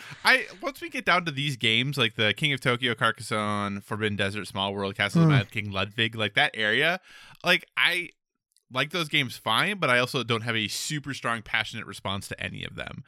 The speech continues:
Speaker 1: Yeah.
Speaker 2: So if you, I am more than happy,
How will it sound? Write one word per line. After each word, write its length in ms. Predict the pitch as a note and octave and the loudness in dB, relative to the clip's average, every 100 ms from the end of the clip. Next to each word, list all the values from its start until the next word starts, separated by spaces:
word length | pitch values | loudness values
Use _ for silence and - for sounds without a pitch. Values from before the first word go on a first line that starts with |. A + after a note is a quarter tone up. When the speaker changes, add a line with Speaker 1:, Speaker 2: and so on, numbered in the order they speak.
| - | 4
Speaker 1:
Yeah. 200 | D#3 B2+ | 6 8
Speaker 2:
So 80 | C#3 | 6
if 120 | B2 | 4
you, 200 | D#3 E3 | 0 0
I 320 | B2+ B2 B2+ | 0 2 4
am 120 | B2+ | 2
more 340 | A#2 A2 A#2+ B2 | -2 -4 -2 -2
than 120 | A#2 | 0
happy, 520 | A2 G2+ A2+ G#2 F#2 | 2 2 0 -4 -4